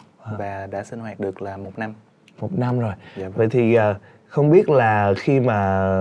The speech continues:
Speaker 1: nhận lời mời chương trình, ờ, của Phi Long á, thì không biết là, ờ, Khoa có cảm thấy như thế nào không? Có cảm thấy khó khăn để mà nhận lời không ạ?
Speaker 2: À,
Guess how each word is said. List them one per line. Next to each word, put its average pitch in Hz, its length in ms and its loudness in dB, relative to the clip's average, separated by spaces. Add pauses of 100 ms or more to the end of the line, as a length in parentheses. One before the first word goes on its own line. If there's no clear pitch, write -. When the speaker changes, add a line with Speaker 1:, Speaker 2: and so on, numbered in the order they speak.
(560)
Speaker 1:
nhận 113 280 2
lời 110 140 8
mời 104 280 4
chương 127 200 0
trình, 95 500 2
ờ, 95 420 -2 (580)
của 92 340 2
Phi 135 180 -2
Long 120 300 0
á, 143 60 -2 (420)
thì 104 100 -8
không 113 220 0
biết 147 240 2
là, 92 520 -2 (580)
ờ, 110 200 -6
Khoa 117 400 -2
có 131 140 -2
cảm 104 280 -4
thấy 139 340 0 (600)
như 135 140 2
thế 151 100 4
nào 104 360 0
không? 113 160 -2 (220)
Có 123 120 -4
cảm 107 200 -2
thấy 131 120 0
khó 147 220 0
khăn 135 280 -2
để 120 100 2
mà 120 120 2
nhận 92 260 0
lời 92 180 0
không 95 120 -2
ạ? - 60 -4 (760)
Speaker 2:
À, 117 200 -4